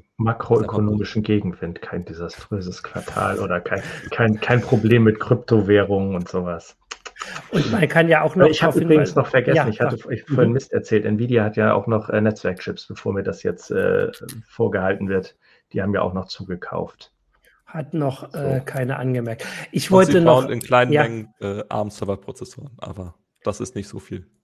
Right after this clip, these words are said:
Speaker 1: Das
Speaker 3: Das
Speaker 1: kommt
Speaker 3: ist
Speaker 1: ja noch nächstes Jahr dann, wenn, wenn
Speaker 3: Dazu
Speaker 1: alles
Speaker 3: muss
Speaker 1: gut
Speaker 3: der
Speaker 1: geht.
Speaker 3: Rest weiter einbrechen, damit das viel mehr wird. Ähm,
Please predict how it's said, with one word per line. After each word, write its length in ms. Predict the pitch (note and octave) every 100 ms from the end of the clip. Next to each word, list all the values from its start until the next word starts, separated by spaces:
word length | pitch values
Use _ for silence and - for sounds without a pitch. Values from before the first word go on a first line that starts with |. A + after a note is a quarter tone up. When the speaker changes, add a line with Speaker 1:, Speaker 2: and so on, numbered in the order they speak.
| _
Speaker 1:
Das 200 | G#2+ G#2
Speaker 3:
Das 160 | - C#3
Speaker 1:
kommt 120 | G#2
Speaker 3:
ist 80 | F#2
Speaker 1:
ja 80 | G2
noch 120 | F#2+
nächstes 440 | G2+ F#2+ - - -
Jahr 140 | F2+
dann, 300 | F2+ F2+ F2+ -
wenn, 220 | - F#2 _
wenn 120 | -
Speaker 3:
Dazu 220 | D#3 C#3 F#2+
Speaker 1:
alles 80 | C#3+
Speaker 3:
muss 100 | C3+
Speaker 1:
gut 80 |
Speaker 3:
der 80 | E3 C3
Speaker 1:
geht. 80 |
Speaker 3:
Rest 260 | C3 - -
weiter 320 | C3 C3 C#3
einbrechen, 580 | C3 B2 B2 A#2+ A2 C3+
damit 260 | A#2+ A#2 -
das 160 | A#2
viel 200 | - C3+
mehr 180 | A#2+ A2+
wird. 140 | G#2+ - - - -
Ähm, 380 | D#3 C#3 C3+